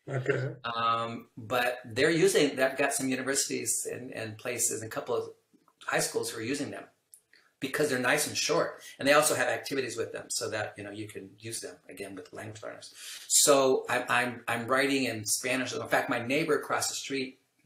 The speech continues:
Speaker 2: Erica Perez, and her husband Domingo, I love her, her husband Domingo Perez because my grandfather's name is Domingo, even though his last name was Trujillo, but my grandmother's maiden name was Perez.
Speaker 1: Uh-huh.
Speaker 2: And so I tell him, "You're like, you're like my grandfather and my grandmother put together."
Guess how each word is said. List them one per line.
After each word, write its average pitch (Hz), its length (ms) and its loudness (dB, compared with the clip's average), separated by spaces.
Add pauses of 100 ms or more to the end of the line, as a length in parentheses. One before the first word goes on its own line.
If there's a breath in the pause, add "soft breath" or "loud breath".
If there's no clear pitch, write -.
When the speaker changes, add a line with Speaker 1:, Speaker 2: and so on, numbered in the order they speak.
(140)
Speaker 2:
Erica 117 300 -2
Perez, 117 600 -2 (1500 loud breath)
and 131 60 -2
her 123 40 0
husband 139 240 4
Domingo, 127 440 2
I 113 80 0
love 123 180 2
her, - 180 -2
her 107 100 -6
husband 113 340 -6
Domingo 117 320 -6
Perez - 320 -2
because 110 200 -8
my 113 120 -4
grandfather's 127 480 0
name 110 120 -8
is 107 80 -12
Domingo, 143 540 -4 (680 loud breath)
even 143 180 4
though 135 80 4
his 123 160 -2
last 123 220 4
name 117 60 -8
was 110 140 -8
Trujillo, 131 460 2
but 120 160 -2
my 113 120 -4
grandmother's 147 580 0
maiden 110 180 0
name 101 140 -12
was - 200 -12
Perez. - 600 -2 (440 loud breath)
Speaker 1:
Uh-huh. 156 160 2
Speaker 2:
And 165 120 6
so 131 180 2
I 113 100 4
tell 120 260 0
him, - 80 -8 (160)
"You're 175 180 4
like, 156 260 2
you're 147 120 6
like 143 180 6
my 120 120 -2
grandfather 135 360 2
and 131 80 -2
my 113 100 -2
grandmother 113 320 -2
put 113 160 -8
together." 120 320 -8